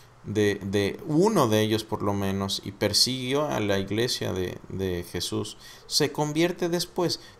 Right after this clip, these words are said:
¿Qué, qué es lo que gana? ¿Cuál, cuál era su motivación? Eh, la, la iglesia también sabía que era un enemigo. En Gálatas uno, él dice, "Lo-, los cristianos sabían que yo era perseguidor de la iglesia",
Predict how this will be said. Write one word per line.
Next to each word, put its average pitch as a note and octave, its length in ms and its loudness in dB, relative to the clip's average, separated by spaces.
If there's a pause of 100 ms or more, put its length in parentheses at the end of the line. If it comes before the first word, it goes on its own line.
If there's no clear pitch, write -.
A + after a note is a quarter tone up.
¿Qué, G3 340 0
qué G3 260 6
es G3 160 4
lo G3 200 0
que D#3 160 0
gana? C#3 640 4
¿Cuál, C3+ 200 -2
cuál E3 180 2
era G#3 160 2
su G3+ 160 2
motivación? B2+ 1080 2 (2000)
Eh, A2 360 2
la, A2+ 240 2
la A#2+ 180 6
iglesia F3 500 2
también D#3+ 320 2
sabía E3+ 540 4
que E3 80 -2
era D3+ 100 0
un C#3+ 140 0
enemigo. G#2+ 480 2
En A#2 120 0
Gálatas C#3+ 640 2 (360)
uno, E3 240 4
él D3+ 120 0
dice, D3 300 2
"Lo-, C#3 280 -2
los C3+ 300 2
cristianos F3 560 0
sabían E3 640 0
que A#2 160 -6
yo A#2+ 160 2
era A#2 200 0
perseguidor F#2+ 640 0
de F2+ 80 0
la F2 80 -2
iglesia", E2 520 -4